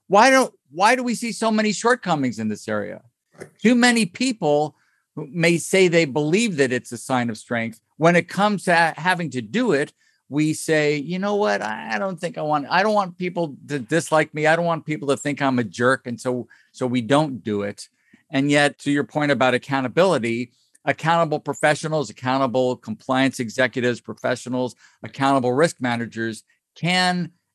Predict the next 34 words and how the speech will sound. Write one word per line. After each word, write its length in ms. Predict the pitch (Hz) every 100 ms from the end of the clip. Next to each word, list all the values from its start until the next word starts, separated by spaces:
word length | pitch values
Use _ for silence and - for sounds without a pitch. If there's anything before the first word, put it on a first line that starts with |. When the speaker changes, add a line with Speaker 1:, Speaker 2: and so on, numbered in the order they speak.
| _ -
Speaker 1:
and 240 | 147 139
must 560 | 127 147 196 175 - -
take 220 | 143 139
responsibility 800 | 131 - 127 131 - 101 120 113
for 160 | 107 107
their 160 | 107
mistakes. 460 | 104 104 110 98 -
It 140 | 175
just, 260 | 262 262 - _ _ _ _
it's 140 | 240 -
part 300 | - 294 294
of 80 | 240
the 60 |
job 320 | 180 269 311
description, 520 | 302 - 156 127 120 117
isn't 220 | 170 254
it? 160 | 302 - _ _ _
Speaker 2:
Right. 180 | - - _ -
Speaker 1:
Uh, 120 | 185
well, 280 | 202 226 226 202
let's 300 | 226 220 -
say 280 | 214 190 _ -
it 160 | 190
should 460 | - - - 262 220
be 140 | 147
part 300 | - - 104
of 100 | 98
the 60 | 92
job 280 | - 107 87
description, 500 | 107 - 104 - 107
but 160 | 117
it 140 | 123 120
is 180 | 113
not. 360 | 123 165 143 117